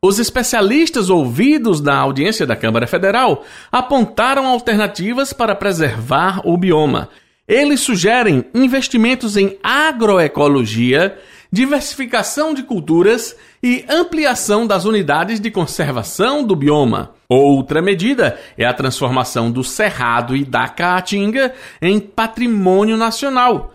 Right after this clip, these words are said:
que está prevista em sete propostas de emenda à Constituição que já estão prontas para análise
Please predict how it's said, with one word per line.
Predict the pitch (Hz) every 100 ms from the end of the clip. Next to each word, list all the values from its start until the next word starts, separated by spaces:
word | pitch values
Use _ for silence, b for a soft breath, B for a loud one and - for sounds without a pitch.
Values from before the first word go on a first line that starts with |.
| b
que | -
está | 302 - 247
prevista | 247 240 165 226 220 147 113 B B
em | 160 160
sete | - - - 214 214 214 233
propostas | 220 226 - - 135 151 - 151
de | 151 196
emenda | 156 131 175 285 233
à |
Constituição | - 185 170 170 - 190 - 190 247 B B
que | - 339
já | 311
estão | 320 294 - 339
prontas | 349 254 294 320 381 -
para | - 359 320 311
análise | 269 185 185 202 240